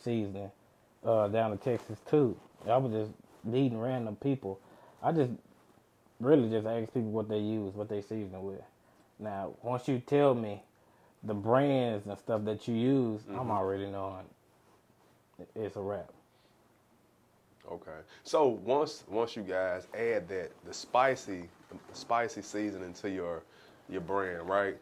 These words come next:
Speaker 1: Yes.
Speaker 2: Then you'll have different options to offer these people. So when they tell you what they use already, you can be like, "Well, have you tried Chisley's Spicy Season or Chisley's Creole Season?" You know?
Speaker 1: Right.
Speaker 2: 'Cause cer-,
Speaker 1: Right.
Speaker 2: certain people like certain things, you know?
Speaker 1: Exactly. A lot of people,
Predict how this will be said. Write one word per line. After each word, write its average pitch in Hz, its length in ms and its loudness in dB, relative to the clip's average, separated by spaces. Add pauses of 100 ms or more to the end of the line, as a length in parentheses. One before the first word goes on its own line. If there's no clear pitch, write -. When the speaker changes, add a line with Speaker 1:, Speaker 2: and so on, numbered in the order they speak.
Speaker 1:
Yes. 117 180 2
Speaker 2:
Then 113 160 2
you'll 107 160 0
have 92 280 2
different 92 300 -4
options 95 380 0
to - 140 -8
offer 110 300 2
these 87 220 -6
people. 92 300 -8
So 92 160 -2
when 92 180 -4
they 90 160 -6
tell 156 320 4
you 117 120 -2
what 104 200 0
they 92 160 0
use 98 320 -4
already, 92 600 2 (360)
you 95 120 -10
can 92 100 -8
be 90 80 -6
like, 82 140 -6
"Well, 92 380 -4 (260)
have 92 140 -4
you 95 80 -8
tried 95 300 -2
Chisley's 90 480 -6
Spicy 101 420 0
Season 87 380 -10
or 80 100 -10
Chisley's 87 420 -6
Creole 104 320 -2
Season?" 80 420 -12
You 127 100 -2
know? 113 300 0
Speaker 1:
Right. 143 260 8 (520)
Speaker 2:
'Cause 110 120 -4
cer-, 131 100 2
Speaker 1:
Right. 101 140 -4
Speaker 2:
certain 233 220 4
people 175 220 0
like 120 160 6
certain 131 300 4
things, 101 420 2
you 127 80 -2
know? 131 300 2
Speaker 1:
Exactly. 113 680 2
A 110 40 -2
lot 123 240 6
of 135 100 0
people, 123 480 2